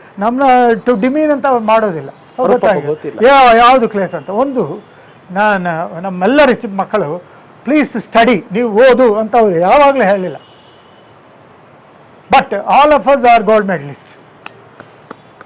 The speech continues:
Speaker 1: ನಾನು ಅದೇ ಪ್ರಾಕ್ಟೀಸ್ ಮಾಡಿದ್ದೀನಿ. ನಮ್ಮ ಮಕ್ಕಳಿದ್ದರು ಸನ್ಸು,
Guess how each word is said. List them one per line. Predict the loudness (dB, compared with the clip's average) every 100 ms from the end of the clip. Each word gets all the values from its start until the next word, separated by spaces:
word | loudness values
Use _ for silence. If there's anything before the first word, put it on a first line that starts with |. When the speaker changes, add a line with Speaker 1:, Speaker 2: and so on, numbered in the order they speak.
| _ _ -8
Speaker 1:
ನಾನು | 0 2 4
ಅದೇ | 4 4 4
ಪ್ರಾಕ್ಟೀಸ್ | 2 0 0 -6 -2
ಮಾಡಿದ್ದೀನಿ. | -4 -4 -10 -18 -20 _
ನಮ್ಮ | -4 0
ಮಕ್ಕಳಿದ್ದರು | 0 0 -2 0 -2 -4 -4
ಸನ್ಸು, | -4 -4 -6 -10 -12